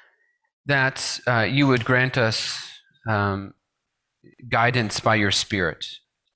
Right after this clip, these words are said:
um, that <clears throat> we would, uh, look like who you have made us to be, who you have called us to be in Christ.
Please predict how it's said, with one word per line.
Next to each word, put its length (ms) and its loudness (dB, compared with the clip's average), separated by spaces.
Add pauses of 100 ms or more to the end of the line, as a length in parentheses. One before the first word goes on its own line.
(320)
um, 500 -18
that 440 -2 (340)
<clears throat> 340 0
we 140 2
would, 480 2 (800)
uh, 120 -2
look 280 2
like 260 2
who 180 4
you 240 2
have 240 0
made 260 2
us 160 -2
to 140 -12
be, 160 -4
who 160 0
you 140 0
have 180 -4
called 360 0
us 200 -4
to 100 -12
be 340 -10
in 140 -10
Christ. 560 -10